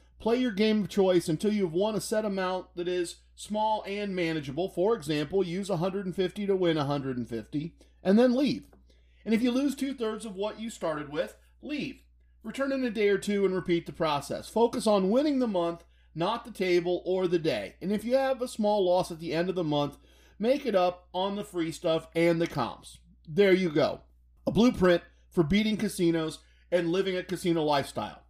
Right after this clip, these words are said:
So today I want to focus on learning a game with a minimum house advantage. Well, if you've listened to the past episodes, I assume you know that blackjack is the game with the smallest house advantage. But specifically,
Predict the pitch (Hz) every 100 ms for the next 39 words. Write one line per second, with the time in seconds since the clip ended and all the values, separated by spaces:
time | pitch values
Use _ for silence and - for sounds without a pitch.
0 | _ - 233 277 294 247 240 226 - 214
1 | 208 214 208 190 190 185 170 - 190 208
2 | 208 175 170 180 180 175 180 170 175 170
3 | 175 156 160 156 156 143 143 101 - -
4 | - _ _ _ _ - 214 202 196 185
5 | 190 208 202 170 - 175 156 208 208 180
6 | 160 165 180 - 175 170 196 180 180 180
7 | 202 180 175 165 202 214 165 156 151 -
8 | _ _ _ 196 214 190 165 170 170 185
9 | 202 - 190 170 165 156 143 139 135 147
10 | 214 156 - - 196 - 190 330 - -
11 | 190 196 185